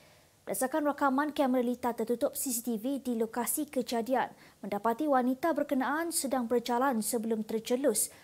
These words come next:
berhampiran sebuah kerusi konkrit dan turut kelihatan seorang lelaki cacat penglihatan hampir terjelus namun sempat menyelamatkan diri.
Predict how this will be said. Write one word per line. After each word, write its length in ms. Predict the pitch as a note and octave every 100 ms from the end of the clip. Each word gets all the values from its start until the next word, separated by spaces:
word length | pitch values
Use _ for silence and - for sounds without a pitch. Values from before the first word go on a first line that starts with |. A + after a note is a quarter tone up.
| -
berhampiran 560 | G3+ G3 A3+ B3+ D4
sebuah 320 | C#4+ C#4+ A#3 -
kerusi 400 | B3+ A#3 B3+ -
konkrit 640 | B3 D4+ D#4+ A3+ C4 - - -
dan 320 | G#3 C4+ E4 D#4
turut 240 | D#4 D4+ -
kelihatan 560 | C4+ C4 C4 D4 D#4
seorang 400 | D4+ - C4 B3+
lelaki 560 | A#3 A#3+ A#3+ A#3 D4 C#4
cacat 320 | D4+ C#4+ D4+
penglihatan 640 | - A#3+ A3+ A3+ B3+ F#3 - - - -
hampir 480 | D4+ D4 D#4 C#4 -
terjelus 560 | A3+ A#3 A#3 B3+ - - - -
namun 240 | F#3+ F#3+
sempat 560 | - C4+ C4 - B3 C4+
menyelamatkan 720 | D#4 D4 A3+ G#3 - A3 G3
diri. 400 | F#3+ E3 -